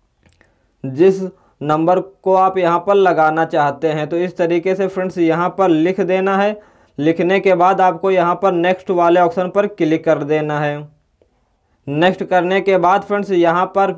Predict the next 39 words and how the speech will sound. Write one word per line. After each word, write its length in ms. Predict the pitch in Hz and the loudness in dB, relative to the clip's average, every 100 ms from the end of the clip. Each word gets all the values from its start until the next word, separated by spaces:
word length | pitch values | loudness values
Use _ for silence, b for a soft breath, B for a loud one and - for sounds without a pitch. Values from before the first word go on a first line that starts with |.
| - | -6
फिर 180 | 175 160 | -6 -4
से 140 | 190 | 0
आपको 360 | 190 185 185 190 | 2 2 0 -2
गेट 340 | 147 175 196 202 - | 0 0 0 -4 -2
कोड 320 | 165 190 190 | 0 2 0
के 200 | 190 202 | -2 0
लिए, 220 | 202 214 214 B - | 2 0 -2 B -4
तो 60 | |
यहाँ 240 | 156 165 175 | 0 2 2
पर 180 | 185 180 | 2 2
आपके 320 | 170 - 190 | 2 -2 -2
मोबाइल 340 | 175 170 185 | 0 2 0
फ़ोन 220 | 180 185 185 | 0 0 0
में 120 | 214 | -2
एक 120 | 202 | 0
ओटीपी 500 | 160 160 156 143 165 | -2 0 -2 -2 0
जाएगा, 300 | 165 160 165 | 2 2 2
तो 100 | 170 | 2
आपको 460 | 175 170 170 196 208 | 2 0 -2 -2 -2
गेट 300 | 156 185 196 | 0 0 0
कोड 260 | 175 185 185 | 0 0 2
वाले 260 | 175 175 | 2 2
ऑप्शन 280 | 175 175 180 | 0 -2 -4
पर 180 | 196 220 | -2 -2
क्लिक 320 | - 160 151 | -2 -4 -2
कर 140 | 156 147 | -2 0
देना 300 | 147 151 151 | -2 -2 -6
है। 240 | 143 151 - _ _ _ _ _ _ _ _ _ _ _ _ _ _ _ - | -8 -10 -20 _ _ _ _ _ _ _ _ _ _ _ _ _ _ _ -10
जैसे 380 | 139 165 170 208 | 0 0 4 2
ही 80 | 208 | 2
फ्रेंड्स, 300 | 208 202 208 | 0 -2 0
इस 260 | 175 180 | 0 0
वाले 220 | 185 185 196 | 2 4 2
ऑप्शन 240 | 196 196 | 0 -2
पर 160 | 202 190 | -2 -2
क्लिक 340 | - 170 190 | -2 0 2
करोगे 360 | 196 196 202 214 | 2 2 2 0
तो 120 | 190 | 2
आपके 400 | 175 170 190 | 2 2 -2